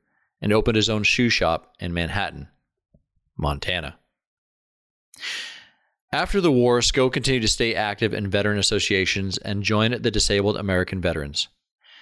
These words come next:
the Veterans of Foreign Wars, and the American Legion.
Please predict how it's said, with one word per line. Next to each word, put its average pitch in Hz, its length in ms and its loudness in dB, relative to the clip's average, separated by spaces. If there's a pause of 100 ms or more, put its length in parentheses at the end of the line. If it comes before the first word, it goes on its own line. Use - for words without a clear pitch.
(520)
the 101 80 2
Veterans 110 300 2
of 113 80 0
Foreign 104 300 2
Wars, 113 460 2 (560)
and 107 180 -4
the 107 80 2
American 92 380 0
Legion. 80 320 -2